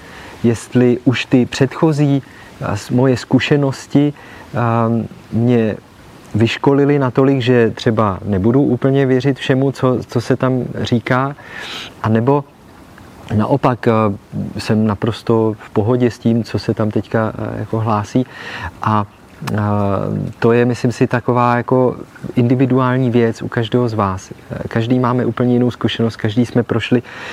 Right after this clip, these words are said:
a, jiným, jinou výchovou, jiným pohledem na svět a to určuje i to, jak pak zacházíme s těmito informacemi. Ale, a, a myslím si, že je tady opravdu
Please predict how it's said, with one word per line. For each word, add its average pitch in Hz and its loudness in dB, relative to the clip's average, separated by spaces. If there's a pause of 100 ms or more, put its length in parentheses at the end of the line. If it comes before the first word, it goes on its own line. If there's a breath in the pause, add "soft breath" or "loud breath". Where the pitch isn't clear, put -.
(220 loud breath)
a, 110 0
jiným, 117 2
jinou 117 2
výchovou, 123 0
jiným 123 0
pohledem 120 0
na 113 -2
svět 113 0 (760 loud breath)
a 104 0 (640 loud breath)
to 117 2 (260)
určuje 123 2
i 120 0
to, 123 2
jak 123 0
pak 117 -2
zacházíme 117 0
s - -10
těmito 110 -2
informacemi. 95 -4 (640 loud breath)
Ale, 139 2 (520 loud breath)
a, 113 2 (800)
a 123 -2
myslím 127 2
si, 131 2
že 123 2 (240)
je 123 2
tady 127 2
opravdu 123 0